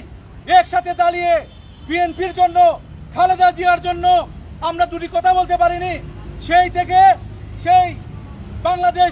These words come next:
দ্বিতীয়বার স্বাধীন হয়েছে পাঁচই আগস্ট চব্বিশের গণ আন্দোলনের, গণ অভ্যুত্থানের মধ্য দিয়ে। আমরা তাই আজকে সবাই সুশৃঙ্খলভাবে আমাদের সিলেট বিভাগীয় র্যালিকে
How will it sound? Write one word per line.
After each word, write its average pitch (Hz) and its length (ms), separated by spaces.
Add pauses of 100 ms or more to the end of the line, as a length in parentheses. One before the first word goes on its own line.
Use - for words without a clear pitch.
দ্বিতীয়বার 339 500
স্বাধীন 349 240
হয়েছে 359 360 (640)
পাঁচই 349 360 (120)
আগস্ট 339 340 (720)
চব্বিশের 339 600 (1080)
গণ 311 160 (120)
আন্দোলনের, 339 520 (460)
গণ 339 180
অভ্যুত্থানের 339 760 (680)
মধ্য 359 240 (140)
দিয়ে। 349 180 (680)
আমরা 359 240 (120)
তাই 370 280 (420)
আজকে 311 380
সবাই 339 380 (420)
সুশৃঙ্খলভাবে 359 920 (480)
আমাদের 320 400 (120)
সিলেট 339 240 (100)
বিভাগীয় 339 360
র্যালিকে 349 460